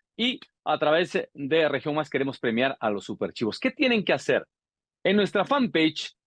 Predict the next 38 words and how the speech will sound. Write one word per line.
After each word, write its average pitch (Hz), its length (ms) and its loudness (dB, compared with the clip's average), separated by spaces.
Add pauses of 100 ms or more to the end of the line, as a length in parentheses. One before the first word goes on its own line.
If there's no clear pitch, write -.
de 120 160 0
Región 190 380 -2
Más 175 160 0
Noticias, 147 600 -4
usted 147 160 -2
va 185 60 4
a - 40 2
encontrar 156 340 2
un 160 160 0
post. 175 360 0 (400)
En 160 120 -2
ese 247 200 0
post, 147 360 -2 (340)
ahí 160 180 2
está 196 300 0
la 185 60 -2
información 135 680 -4
de 120 120 0
la 120 160 0
promoción. 123 720 -2 (240)
¿Qué 214 100 -2
tiene 240 200 -4
que 220 80 0
hacer? 160 300 -2
En 170 160 0
los 170 180 -2
comentarios 156 680 0
de 143 60 -2
esa 127 140 -8
fanpage, 107 540 -4 (280)
usted, 196 400 -2 (260)
de 113 160 2
ese 202 160 0
post, 160 300 0
perdón, 147 360 0 (220)
tiene 190 240 2
que 202 200 0 (680)
adjuntar 143 840 0